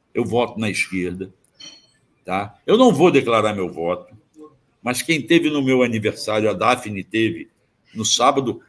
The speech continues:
viu que tinha só petistas lá, né? Estavam lá os petistas, candidatos petistas estavam lá. Não vou declarar meu voto. Meu voto é público entre os amigos.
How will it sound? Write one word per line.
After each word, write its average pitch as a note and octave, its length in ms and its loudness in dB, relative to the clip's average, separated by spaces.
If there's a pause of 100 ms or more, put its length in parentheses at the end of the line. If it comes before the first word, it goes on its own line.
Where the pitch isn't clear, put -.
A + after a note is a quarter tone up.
(100)
viu D#3+ 180 2
que F3 140 -10
tinha G#3 320 -2
só - 540 0
petistas B3 580 2
lá, C#3+ 160 -2
né? A#2+ 160 -10 (680)
Estavam F#3 340 -2
lá G3 80 2
os G3 120 0
petistas, - 680 -4 (720)
candidatos F3+ 540 2
petistas A3+ 580 -2
estavam A#2 320 -2
lá. E2+ 200 -6 (460)
Não B3+ 200 4
vou A#3+ 220 8
declarar C3 460 2
meu A2 160 -2
voto. F#2 340 -6
Meu D3 160 0
voto G#3 500 -4
é D3 80 -6
público G3+ 640 0
entre F#3+ 180 0
os E3+ 120 -2
amigos. C#3 680 -2